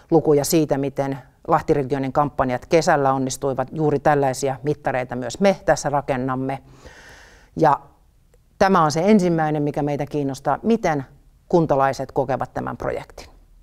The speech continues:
Ja toivonkin, että teistä jokainen kävisi myös vastaamassa esimerkiksi tähän meidän kuntalaiskyselyyn, jotta saisimme vähän,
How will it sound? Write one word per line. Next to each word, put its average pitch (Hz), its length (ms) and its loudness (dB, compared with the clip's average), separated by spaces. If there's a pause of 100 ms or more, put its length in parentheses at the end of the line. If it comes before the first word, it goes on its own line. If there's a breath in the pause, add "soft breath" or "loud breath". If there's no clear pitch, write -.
(100)
Ja - 80 0
toivonkin, 143 420 0
että 135 200 -12
teistä 143 320 -4
jokainen 139 420 -2
kävisi 127 300 -8
myös 123 240 -8
vastaamassa - 540 -6
esimerkiksi 123 520 -12
tähän 131 220 -12
meidän 127 180 -10
kuntalaiskyselyyn, 131 800 -4
jotta 120 180 -12
saisimme 120 440 -6
vähän, 123 260 -8